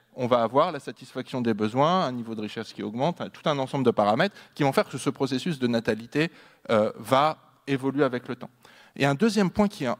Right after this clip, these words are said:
peut-être encore important et qui est peut-être,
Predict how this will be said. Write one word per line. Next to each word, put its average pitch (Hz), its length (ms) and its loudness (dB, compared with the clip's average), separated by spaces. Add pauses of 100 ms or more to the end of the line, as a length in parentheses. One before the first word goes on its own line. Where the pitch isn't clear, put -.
peut-être - 460 -2 (180)
encore 139 380 0 (580)
important 160 560 -2
et 123 80 -8
qui - 140 -8
est 131 40 -2
peut-être, - 360 -6